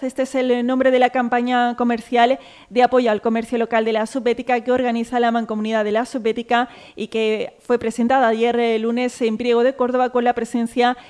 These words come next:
de la alcaldesa de este municipio, María Luisa Ceballos, el presidente de la Mancomunidad de la Subbética, López Ruiz, y los presidentes de las asociaciones de comercio de Priego, Rute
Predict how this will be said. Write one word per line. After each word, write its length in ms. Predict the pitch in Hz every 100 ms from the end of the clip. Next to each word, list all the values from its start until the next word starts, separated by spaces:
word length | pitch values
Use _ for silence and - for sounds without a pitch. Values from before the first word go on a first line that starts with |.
| -
de 140 | 220 254
la 80 | 247
alcaldesa 480 | 233 233 226 240
de 80 | 240
este 160 | 233 247
municipio, 500 | 233 220 240 226 262
María 240 | 262 220
Luisa 300 | 208 208 240
Ceballos, 640 | - 269 226 226 247 262 247
el 160 | 220
presidente 640 | 226 - 240 233 226 254 262 - -
de 140 | 220 247
la 100 | 247
Mancomunidad 540 | 247 247 247 240 240
de 80 | 240
la 240 | 226 214
Subbética, 580 | 214 226 233 240 226 196
López 300 | 202 202 247
Ruiz, 420 | 269 247 262 -
y 120 | - 240
los 160 | 247
presidentes 680 | 262 254 226 226 240 247 247 - - -
de 160 | 208
las 200 | 247 262
asociaciones 640 | 262 254 247 247 240 247 247
de 100 | 240
comercio 720 | 233 233 233 254 240 220 208
de 140 | 202
Priego, 460 | 214 254 269 285 -
Rute 520 | 214 220 226 240